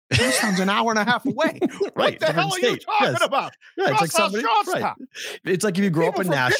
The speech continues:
Speaker 1: Pittsburgh don't wanna be associated with people from Johnstown. Nothing's wrong with anybody, but Johnstown Chiefs, all that other, Johnstown's
Speaker 2: Yeah.
Speaker 1: nice. No, it's not.
Speaker 2: Yeah. If you
Speaker 1: All right, we
Speaker 2: say
Speaker 1: ain't
Speaker 2: I'm
Speaker 1: worried
Speaker 2: from,
Speaker 1: about no
Speaker 2: if
Speaker 1: sponsors
Speaker 2: you're from
Speaker 1: from Johnstown.
Speaker 2: Manchester and you're like, "Oh, I'm from Boston." Like, "Wait, where?" "Well, I'm from Manchester, New Hampshire." It's not Boston, dude. <laughs>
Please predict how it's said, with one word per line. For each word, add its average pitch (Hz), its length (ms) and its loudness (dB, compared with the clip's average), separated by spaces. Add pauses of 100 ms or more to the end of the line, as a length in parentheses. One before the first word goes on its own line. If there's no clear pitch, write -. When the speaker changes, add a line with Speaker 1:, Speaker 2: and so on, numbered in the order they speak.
(180)
Speaker 1:
Pittsburgh 233 140 -2
don't 254 160 2
wanna 247 180 0
be 254 120 -2
associated 254 400 -2
with 226 140 0
people 254 240 0
from 202 160 -2
Johnstown. 262 400 0
Nothing's 220 320 -2
wrong 180 260 0
with 165 80 0
anybody, 156 420 0
but 135 280 -2 (220)
Johnstown 190 480 0
Chiefs, 226 380 0
all 202 160 0
that 202 140 0
other, 208 160 0 (260)
Johnstown's 214 460 0
Speaker 2:
Yeah. 170 80 0
Speaker 1:
nice. 151 340 0
No, 147 80 -2
it's 135 160 -4
not. - 180 -6 (240)
Speaker 2:
Yeah. 143 100 -2
If 180 40 -2
you - 40 -6
Speaker 1:
All - 40 -10 (220)
right, - 20 -2
we 160 80 0
Speaker 2:
say - 160 2
Speaker 1:
ain't 165 80 2
Speaker 2:
I'm 160 60 0
Speaker 1:
worried 151 80 0
Speaker 2:
from, 147 100 0
Speaker 1:
about 131 120 -2
no 123 40 -2
Speaker 2:
if 120 80 -2
Speaker 1:
sponsors 160 280 -2
Speaker 2:
you're 143 80 0
from 190 80 2
Speaker 1:
from 185 100 2 (100)
Johnstown. 151 140 2
Speaker 2:
Manchester 107 520 0
and 107 100 2
you're 110 100 2
like, 110 260 0
"Oh, 180 120 2
I'm 180 60 0
from 160 140 0
Boston." 170 420 0
Like, 107 160 -4
"Wait, 131 220 -2
where?" 147 320 0 (340)
"Well, - 280 -2 (320)
I'm 135 80 -2
from 143 180 0
Manchester, 160 340 0
New 139 60 0
Hampshire." 160 360 2 (400)
It's - 100 -6
not 151 160 0
Boston, 135 400 0
dude. 117 200 2
<laughs> - 80 4